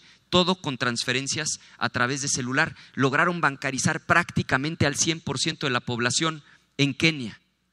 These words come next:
Entonces, usar las tecnologías para mejorar la vida de la gente, y hay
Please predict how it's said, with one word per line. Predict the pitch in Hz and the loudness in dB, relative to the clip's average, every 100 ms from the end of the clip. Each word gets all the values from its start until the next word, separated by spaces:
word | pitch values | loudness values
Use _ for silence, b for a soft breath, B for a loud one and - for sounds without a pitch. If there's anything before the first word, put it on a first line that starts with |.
| _ _ _ | _ _ _
Entonces, | - 123 - | -8 -6 -6
usar | 175 151 - 180 175 | -2 2 6 4 4
las | 175 - | 0 0
tecnologías | 160 135 127 120 - 151 160 - b b - | -4 -4 -2 -2 -2 -4 -4 -8 b b 2
para | 135 127 | 4 4
mejorar | 135 143 - - 135 147 147 | 0 -4 -4 0 4 4 4
la | 139 | 2
vida | 135 147 | 0 0
de | 139 | 0
la | 120 | 0
gente, | - 139 139 135 | -2 -6 -4 -4
y | 123 | -2
hay | 143 | -4